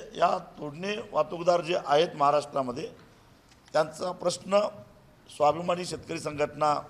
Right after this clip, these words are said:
हाताळणार आहे आणि याला एक शिस्त लावणार आहे.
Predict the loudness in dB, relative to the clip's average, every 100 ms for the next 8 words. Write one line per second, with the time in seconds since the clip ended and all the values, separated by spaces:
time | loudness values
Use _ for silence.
0 | -14 -8 0 4 4 6 4 2 -2 -14
1 | -20 -20 -20 _ _ -6 0 4 8 8
2 | 8 -4 -4 4 6 8 8 6 4 2